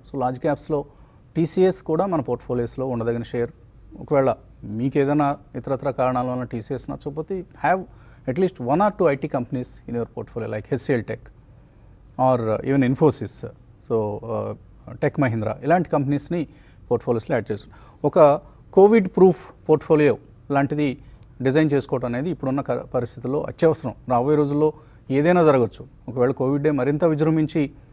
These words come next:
ఇంకా మరొక సెకండ్ వేవ్ వచ్చినా రావచ్చు. ఆ టైంలో మళ్ళీ లాక్‌డౌన్స్, గీక్‌డౌన్స్ ఇలాంటివి వస్తే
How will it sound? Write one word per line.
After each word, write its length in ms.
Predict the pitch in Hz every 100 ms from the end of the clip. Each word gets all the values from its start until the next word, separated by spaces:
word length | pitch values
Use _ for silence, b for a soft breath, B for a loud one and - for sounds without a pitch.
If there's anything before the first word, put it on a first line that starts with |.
| b -
ఇంకా 260 | 135 160 151
మరొక 280 | 139 139 135
సెకండ్ 380 | - 131 160
వేవ్ 300 | 147 147 143 139 -
వచ్చినా 260 | 123 143 127
రావచ్చు. 420 | 107 104 - - - -
ఆ 120 | 139
టైంలో 320 | 143 147 156
మళ్ళీ 280 | 147 127 160
లాక్‌డౌన్స్, 480 | 160 147 143 143 143
గీక్‌డౌన్స్ 440 | 135 135 135 135
ఇలాంటివి 320 | 135 143 143 123
వస్తే 320 | - 127